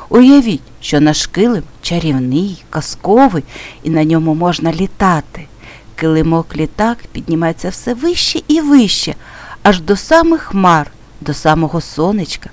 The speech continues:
Привітаємося з, з ним. "Добрий день, сонечко!" Посміхніться, сонечко, простягніть рученята вперед. А тепер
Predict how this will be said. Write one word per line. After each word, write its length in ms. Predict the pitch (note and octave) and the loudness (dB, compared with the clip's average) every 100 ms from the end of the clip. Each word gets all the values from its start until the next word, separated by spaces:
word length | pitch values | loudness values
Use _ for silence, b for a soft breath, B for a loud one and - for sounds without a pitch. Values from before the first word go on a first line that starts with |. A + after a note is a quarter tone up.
| B B B B - | B B B B 0
Привітаємося 880 | F#4 G4 G#4 C#4+ G#3+ E3 D3+ F#3 | 4 6 6 6 6 4 0 -2
з, 160 | E3 - B B B D#3+ | -4 -10 B B B 0
з 40 | |
ним. 340 | G#3 G3+ C#3+ - - - - - - - | 4 4 2 -2 -18 -20 -20 -20 -20 -16
"Добрий 480 | - F#3 D4+ E4+ G#4 | 0 4 6 6 6
день, 220 | G#4+ G#4+ | 8 6
сонечко!" 760 | - - G4+ F#4+ A#3 D3+ - - - - - | 4 4 6 8 6 2 -4 -12 -20 -8 -2
Посміхніться, 960 | F3+ - F#3 - D#3+ E3+ A3 - B3+ | -2 0 -2 0 0 0 -2 0 -2
сонечко, 640 | - C#4+ C#4 A#3 E3 - - B B B - | 2 4 6 6 2 -6 -12 B B B 0
простягніть 600 | A#3+ - D4 D4 D4 D4 | 0 4 6 8 6 4
рученята 800 | C#4+ - D4 C#4 C4 A3 F3 | 0 2 6 8 8 6 2
вперед. 520 | E3+ - G3+ F#3+ D#3+ - - b b b | 0 2 2 2 0 -4 -16 b b b
А 100 | D#3 | -10
тепер 440 | - E3 - C4 | -6 -6 0 0